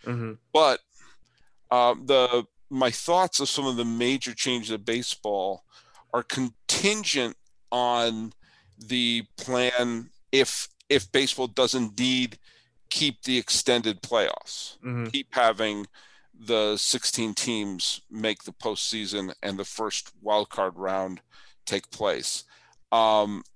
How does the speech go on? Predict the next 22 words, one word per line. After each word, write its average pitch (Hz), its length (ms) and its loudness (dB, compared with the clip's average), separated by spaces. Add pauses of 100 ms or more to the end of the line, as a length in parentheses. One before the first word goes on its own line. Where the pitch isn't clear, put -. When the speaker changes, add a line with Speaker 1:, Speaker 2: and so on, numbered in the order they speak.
Speaker 2:
I 135 140 4
think - 540 -2 (720)
I 139 160 4
always 175 300 4
liked 139 320 2
the 135 60 -2
fact 120 400 2
that 113 240 -2
very 120 340 2
few - 220 -8
teams 127 360 -4
made 120 220 -2
the 107 60 -14
postseason, 123 680 -4
rel-, 117 240 4
or 113 140 2
relatively 135 640 2
few 120 160 -10
teams 110 460 -8
made 117 200 -2
the 104 80 -6
postseason, 107 760 -4